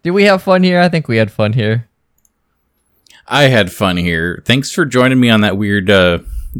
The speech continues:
Speaker 2: weird cool cat journey.
Speaker 1: Yeah.
Speaker 2: I do try to introduce you to new things,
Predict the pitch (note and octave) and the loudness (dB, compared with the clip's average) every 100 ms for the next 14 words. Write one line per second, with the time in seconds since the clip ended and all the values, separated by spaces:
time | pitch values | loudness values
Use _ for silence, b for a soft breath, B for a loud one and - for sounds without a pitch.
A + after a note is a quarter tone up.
0 | - G2+ G2+ F2+ - G#2+ - G2 F2 F#2 | -10 -4 -4 -4 -4 -4 0 -2 -2 -4
1 | F2 F2+ G2+ - - - _ _ _ _ | -4 -4 -6 -10 -20 -20 _ _ _ _
2 | _ _ - G4+ A4 F3 G#2 - _ _ | _ _ -8 -2 0 0 -2 -6 _ _
3 | _ _ _ _ _ _ _ _ A2 A2 | _ _ _ _ _ _ _ _ -4 -2
4 | C3+ - D#3+ D3 C3+ B2+ A#2 A#2 A#2 - | -4 -2 -2 -2 -4 -4 -2 -2 -2 -2
5 | G#2+ G2+ G#2 G#2 - G#2 F#2+ F2+ F2+ - | -4 -2 -2 -4 -2 -2 0 -4 -6 -12